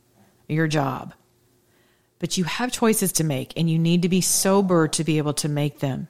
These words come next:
You need to sit down with your spouse. Some of you ha-, are living in households where your spouse is vaccinated, looking at you like you're on crack because you're not.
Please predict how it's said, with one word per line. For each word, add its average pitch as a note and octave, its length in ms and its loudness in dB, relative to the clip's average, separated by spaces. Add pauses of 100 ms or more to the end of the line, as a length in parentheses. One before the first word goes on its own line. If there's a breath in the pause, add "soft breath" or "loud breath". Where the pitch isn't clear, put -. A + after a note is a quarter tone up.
(640 soft breath)
You D#3+ 100 -4
need D#3+ 160 2
to D3+ 60 -2
sit D#3 240 -2
down F3+ 240 4
with G3 120 2
your D#3+ 100 0
spouse. C#3 460 -6
Some F#3+ 260 4
of C4 120 6
you F3 160 4
ha-, D3 220 2
are E3 120 2
living E3+ 220 2
in D#3 80 -2
households D#3+ 560 0
where D#3 100 0
your C#3+ 120 -2
spouse F#3+ 380 2
is D#3 100 -4
vaccinated, D#3+ 680 0
looking D#3+ 220 0
at - 180 -6
you G3 140 2
like D#3 220 -2
you're D#3 100 -2
on D3 140 -4
crack D#3+ 300 -2
because D3 300 -2
you're C3+ 80 -4
not. C#3+ 500 2